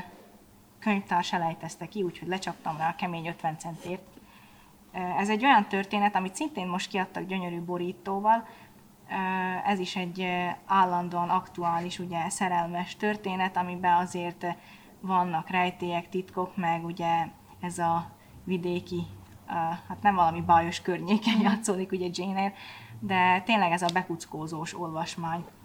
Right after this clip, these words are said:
Speaker 1: Aztán itt van még az örök kedvencem, a Mici Mackó.
Speaker 2: Ó.
Speaker 1: Ezt is nagyon kicsiknek ajánlanám karácsonyra. Úgyhogy csupa ilyen,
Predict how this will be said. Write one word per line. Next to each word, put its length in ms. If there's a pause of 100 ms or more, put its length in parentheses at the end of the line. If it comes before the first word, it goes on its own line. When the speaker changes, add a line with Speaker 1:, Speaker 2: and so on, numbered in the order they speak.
(180)
Speaker 1:
Aztán 280
itt 140
van 140
még 180
az 120
örök 240
kedvencem, 720 (460)
a 20
Mici 280
Mackó. 420 (280)
Speaker 2:
Ó. 40 (500)
Speaker 1:
Ezt 220
is 100
nagyon 300
kicsiknek 520
ajánlanám 560
karácsonyra. 680 (2000)
Úgyhogy 280
csupa 280
ilyen, 280